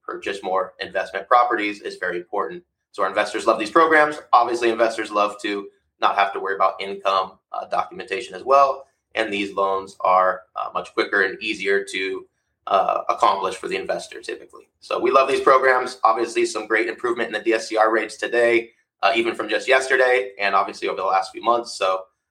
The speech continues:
uh, please get with our team. We'd love to quote these for you. There are dozens and dozens of program options, as you can see here. Uh, so again, uh, let us know which one may work best for you. Some of these may allow short-term rental income. Some of these may allow a property that doesn't quite cash flow,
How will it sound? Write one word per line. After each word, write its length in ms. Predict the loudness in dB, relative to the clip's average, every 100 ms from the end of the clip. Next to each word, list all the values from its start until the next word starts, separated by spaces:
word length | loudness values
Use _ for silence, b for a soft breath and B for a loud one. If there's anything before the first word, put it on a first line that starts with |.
| _ -12
uh, 180 | -12
please 240 | -4 -2 2
get 80 | 4
with 140 | 4
our 100 | 4
team. 240 | 0 -2
We'd 160 | -2 2
love 160 | 2 2
to 80 |
quote 240 | -2 -2 -2
these 160 | -8
for 180 | -2 -2
you. 240 | -2 -4 -8 _ -2
There 180 | 2 4
are 300 | 4 2 2
dozens 400 | 4 4 0 -2
and 200 | -6 2
dozens 360 | 2 2 -2
of 200 | -2 -2
program 400 | 2 2 4 4
options, 360 | 4 4 0 -4
as 140 | -4
you 60 | -6
can 100 | -12
see 220 | -4 2
here. 400 | 4 4 0 -6 b b -6
Uh, 140 | -4
so 180 | -2 -4
again, 420 | 0 2 0 -4 _ _ _
uh, 120 | -6 0
let 140 | 0
us 120 | 0
know 100 | -2
which 160 | -2 -2
one 180 | -2 -2
may 100 | -2
work 220 | -2 -2
best 180 | -4 -2
for 80 |
you. 220 | -2 -2 0
Some 200 | 0 0
of 60 |
these 120 | -2
may 120 | 0 4
allow 200 | 4 2
short-term 480 | 0 0 0 -2
rental 260 | -2 -2 0
income. 500 | 0 2 2 2 -2 b b _
Some 180 | -8
of 80 | -6
these 180 | -6 -4
may 120 | 0
allow 400 | 2 4 6 4
a 100 | 0
property 380 | 2 2 2 -2
that 200 | -2 -2
doesn't 280 | -2 -2 -4
quite 320 | 0 0 0 2
cash 300 | 2 2 2
flow, 320 | 2 2